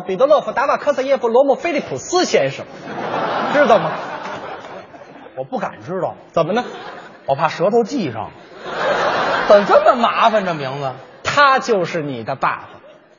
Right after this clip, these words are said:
Speaker 2: 哦，他。
Speaker 1: 汤姆·彼得洛夫·达瓦科萨耶夫·罗姆菲利普斯先生
Speaker 2: 啊。
Speaker 1: 是美国餐饮界有名的大亨。
Speaker 2: 哎，我说。
Speaker 1: 汤姆·彼得洛夫·达瓦科萨耶夫·罗姆菲利普斯先生领导的汤姆·彼得洛夫·达瓦科萨耶夫·罗姆菲利普斯公司生产的汤姆·彼得洛夫·达瓦科萨耶夫·罗姆菲利普斯牌系列产品。
Speaker 2: 哎呀，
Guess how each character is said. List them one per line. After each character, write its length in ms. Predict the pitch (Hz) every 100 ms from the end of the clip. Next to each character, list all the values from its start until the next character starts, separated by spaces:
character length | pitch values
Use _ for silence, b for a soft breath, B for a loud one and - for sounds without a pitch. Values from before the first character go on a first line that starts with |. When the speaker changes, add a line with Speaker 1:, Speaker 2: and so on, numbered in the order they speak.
| _ _ _
Speaker 2:
哦， 320 | - 262 180 143
他。 340 | 247 240 - - - -
Speaker 1:
汤 220 | - 392
姆· 60 | 370
彼 140 | 247 262
得 80 | 339
洛 180 | 320
夫· 100 | 226 226
达 120 | 285
瓦 140 | 302
科 160 | - 311
萨 120 | 302
耶 120 | 277
夫· 100 | 233 233
罗 100 | 285
姆 140 | 254
菲 160 | - 339
利 60 |
普 200 | 220 123
斯 220 | - 330
先 200 | 294 220
生 140 | 170 175
Speaker 2:
啊。 160 | 139 107
Speaker 1:
是 180 | - 330
美 240 | 240 220
国 220 | 185 269
餐 340 | 294 - 349 294
饮 200 | 190 156
界 200 | 262 208
有 180 | 165 127
名 200 | 147 226
的 80 |
大 160 | - 147
亨。 240 | 131 226 220
Speaker 2:
哎， 120 | - 143
我 120 | 113
说。 100 | 110
Speaker 1:
汤 160 | 359 370
姆· 60 | 262
彼 80 | 269
得 80 |
洛 140 | 320 285
夫· 80 | 254
达 120 | 277
瓦 120 | 302
科 140 | 240 294
萨 100 | 285
耶 140 | 285
夫· 80 | 254
罗 120 | 277
姆 100 | 311
菲 120 | 339
利 60 | 339
普 220 | 233 170
斯 180 | 170 339
先 180 | 311 311
生 140 | 240
领 160 | 247 339
导 140 | 214
的 100 | 185
汤 180 | - 330
姆· 60 | 247
彼 100 | 208
得 100 | 294
洛 100 | 262
夫· 80 | 233
达 120 | 294
瓦 100 | 277
科 140 | 302
萨 80 | 302
耶 100 | 294
夫· 60 | 262
罗 80 | 294
姆 100 | 320
菲 120 | 359
利 80 | 330
普 160 | -
斯 100 | 185
公 160 | 311 349
司 120 | 320
生 140 | 339 320
产 120 | 214
的 80 | 247
汤 140 | 330
姆· 60 | 320
彼 80 | 208
得 80 | 285
洛 100 | 285
夫· 60 | 247
达 100 | 294
瓦 80 | 285
科 100 | 302
萨 80 |
耶 80 | 330
夫· 60 | 302
罗 80 | 320
姆 80 | 349
菲 140 | 381
利 60 | 330
普 180 | 233
斯 160 | 226 415
牌 160 | 311 277
系 140 | 320
列 100 | 277
产 120 | 269
品。 140 | 233 202
Speaker 2:
哎 80 |
呀， 60 | 165